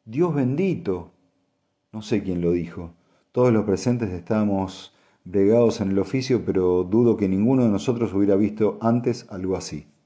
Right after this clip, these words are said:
Las mutilaciones habían tenido lugar en la parte delantera.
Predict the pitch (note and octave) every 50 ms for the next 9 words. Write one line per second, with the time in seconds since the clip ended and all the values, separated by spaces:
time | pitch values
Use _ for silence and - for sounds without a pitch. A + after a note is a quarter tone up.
0 | _ _ _ _ _ _ _ _ _ _ _ _ _ _ _ _ _ _ _ _
1 | _ _ _ _ _ _ _ _ _ _ _ _ _ _ _ _ _ _ _ -
2 | G#2 G#2 G2+ G2+ G2 G2+ G#2 G2+ G2 G2 - - C3+ C3 C3 B2 - G#2+ G2 G#2
3 | G#2+ A2 G#2 G#2+ G#2+ F#2+ G2+ G#2+ G#2 G2 F#2 F#2 G2 G#2 G#2 G#2 G2 F#2 F2+ E2
4 | G2+ G2 G2+ - G2 F#2 F2+ E2+ E2+ F2 E2+ E2+ E2+ D#2 D2+ D#2+ E2 -